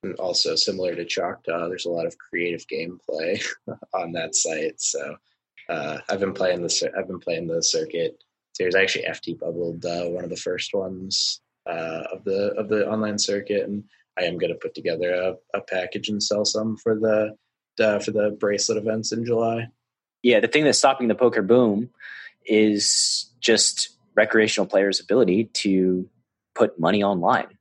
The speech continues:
Speaker 2: with a credit
Speaker 1: Yeah.
Speaker 2: card, right? Like, that's
Speaker 1: Yeah.
Speaker 2: nobody's gonna learn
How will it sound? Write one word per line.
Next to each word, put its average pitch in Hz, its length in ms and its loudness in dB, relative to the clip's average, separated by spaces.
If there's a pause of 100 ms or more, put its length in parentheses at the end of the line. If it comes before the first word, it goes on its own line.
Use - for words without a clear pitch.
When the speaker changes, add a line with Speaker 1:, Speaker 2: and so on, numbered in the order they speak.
(120)
Speaker 2:
with 90 140 -2
a 98 80 4 (140)
credit 123 220 4
Speaker 1:
Yeah. - 40 -4
Speaker 2:
card, 80 240 2 (340)
right? 113 320 6
Like, 95 160 4
that's 117 300 2
Speaker 1:
Yeah. 85 200 -6 (680)
Speaker 2:
nobody's 151 340 6
gonna 139 160 6
learn 117 260 6